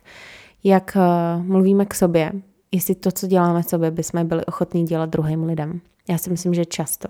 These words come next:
často ne. Takže to bylo o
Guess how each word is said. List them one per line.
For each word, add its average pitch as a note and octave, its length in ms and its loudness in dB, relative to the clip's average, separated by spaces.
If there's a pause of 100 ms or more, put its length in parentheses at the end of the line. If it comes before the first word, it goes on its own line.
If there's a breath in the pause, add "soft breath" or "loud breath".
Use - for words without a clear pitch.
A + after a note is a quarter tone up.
(140)
často - 340 -2
ne. D#3+ 180 -4 (1200 loud breath)
Takže F#3+ 640 4
to G3+ 120 4
bylo A3 560 4 (120)
o F#3+ 400 0